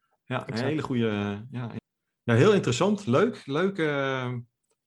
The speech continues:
Speaker 1: leuke opdrachten, denk ik. Eh, je, je hebt je afstudeerverdediging nog, hè?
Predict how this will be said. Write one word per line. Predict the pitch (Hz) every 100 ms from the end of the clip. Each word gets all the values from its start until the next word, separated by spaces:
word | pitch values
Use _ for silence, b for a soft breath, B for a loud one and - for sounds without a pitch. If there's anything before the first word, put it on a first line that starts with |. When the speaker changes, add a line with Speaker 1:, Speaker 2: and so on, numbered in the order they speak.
| _
Speaker 1:
leuke | 120 160 160
opdrachten, | 160 156 160 160 151
denk | 156 156
ik. | 175 196 - _ _ _ _ _ _ _
Eh, | 139 135 139 139 131 131 127 127 123 _ b b b b b b _ _ _
je, | 139 143 139 135
je | 135
hebt | 156 -
je | 143 127 123
afstudeerverdediging | 147 - 165 165 156 156 156 151 151 - _ 127 123 139 151 156 156
nog, | 151 165
hè? | 135